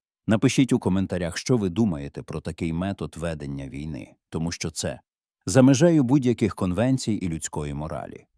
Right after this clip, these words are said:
Отже, кільце стискалося. Проти снайперів упа кинули професійних убивць, тисячні армії та загони перевертнів. Ліс перестав бути безпечним домом.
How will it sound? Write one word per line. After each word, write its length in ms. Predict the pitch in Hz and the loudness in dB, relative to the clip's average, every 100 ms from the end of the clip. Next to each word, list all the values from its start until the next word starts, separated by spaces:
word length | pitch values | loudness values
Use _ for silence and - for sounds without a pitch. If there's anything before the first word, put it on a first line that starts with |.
| - | -8
Отже, 360 | 90 87 73 67 | -6 -4 -8 -10
кільце 460 | - 78 - 76 71 | -8 -8 -8 -8 -8
стискалося. 840 | - 73 - 64 50 - - - _ _ _ _ _ _ _ _ _ | -10 -12 -10 -10 -10 -14 -16 -18 _ _ _ _ _ _ _ _ _
Проти 280 | - 151 175 | 4 6 6
снайперів 580 | 151 165 170 160 147 123 | 4 6 6 4 4 4
упа 280 | 110 135 127 | 4 2 2
кинули 420 | - 143 131 120 | 2 4 4 2
професійних 720 | - 98 101 - 117 104 92 | 0 -2 -4 0 0 0 -2
убивць, 520 | 92 110 98 - - _ | -2 -2 -4 -6 -14 _
тисячні 480 | - - 113 - 98 | -2 0 0 -2 -2
армії 400 | 110 127 131 127 | 0 0 2 0
та 140 | 113 101 | 0 -2
загони 380 | 95 87 107 101 | -2 -2 -2 -2
перевертнів. 840 | 104 107 104 80 - - - _ - | -4 -4 -4 -6 -8 -16 -18 _ -4
Ліс 240 | 90 135 - | 2 2 2
перестав 580 | 123 120 - 120 110 | 0 0 0 0 0
бути 340 | 85 90 - 80 | -2 -6 -6 -6
безпечним 680 | 82 - - 73 - 90 87 | -6 -8 -8 -10 -8 -6 -4
домом. 400 | 107 73 50 | -4 -4 -12